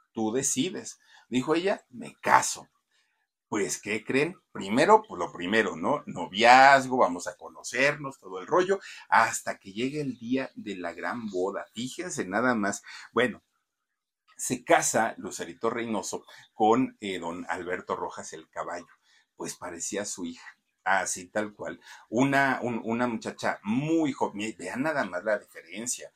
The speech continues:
O sea, es una, un rostro de niña esta mujer, y, y Alberto, pues, no era precisamente un muchachito.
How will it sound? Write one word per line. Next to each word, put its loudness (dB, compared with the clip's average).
O -20
sea, -10
es -10
una, 2
un -4
rostro 0
de -2
niña -2
esta -8
mujer, -8
y, -2
y -4
Alberto, -4
pues, -14
no -8
era -4
precisamente -8
un -6
muchachito. -6